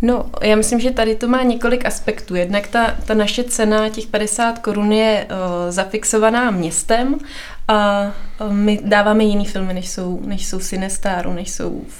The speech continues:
v běžných, běžných, eh, běžných kinech, takže i ta cena tomu odpovídá, nejsou to úplně jako většinou, eh, nový filmy a snažíme se tam nahnat trošku jako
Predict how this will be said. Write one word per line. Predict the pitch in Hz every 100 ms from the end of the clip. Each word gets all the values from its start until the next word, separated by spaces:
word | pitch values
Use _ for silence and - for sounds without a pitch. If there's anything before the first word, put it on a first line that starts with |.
| -
v | 185 175
běžných, | 175 175 175 185 180 -
běžných, | 190 190 185 185 180 -
eh, | 190 180 175 - - - - - -
běžných | 190 190 190 -
kinech, | 196 196 190 -
takže | 196 180
i | 196
ta | 202
cena | 202 - 196 196 190 185
tomu | 208 202
odpovídá, | 185 196 214 196 185 180
nejsou | 180 180 190
to | 185 185
úplně | 185 190
jako | 190 185 190 165 - - - - - - - -
většinou, | 190 190 190 202 190 190 185 185 175 180 180
eh, |
nový | 180 190 220
filmy | - 220 220 220 240 - - - -
a | -
snažíme | 196 202 190 202
se | 190 208
tam | 202 196
nahnat | 196 190 196 -
trošku | 196 - -
jako | 196 196 208 196 190 160